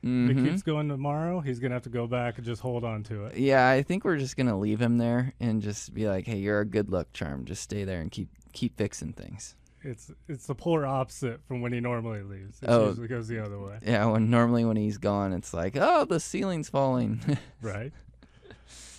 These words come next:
Speaker 1: So we're gonna get a little emotional today.
Speaker 2: Are we?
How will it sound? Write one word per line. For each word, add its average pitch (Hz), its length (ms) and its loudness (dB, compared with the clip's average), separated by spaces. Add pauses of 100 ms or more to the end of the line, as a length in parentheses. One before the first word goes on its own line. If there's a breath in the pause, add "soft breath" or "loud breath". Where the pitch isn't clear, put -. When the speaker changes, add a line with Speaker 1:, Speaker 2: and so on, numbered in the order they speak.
(140 loud breath)
Speaker 1:
So 170 240 2
we're 202 300 4
gonna 220 400 2
get 165 340 0
a 170 40 0
little 151 540 0
emotional 120 880 -2
today. 98 440 -12
Speaker 2:
Are 117 240 8
we? 110 320 4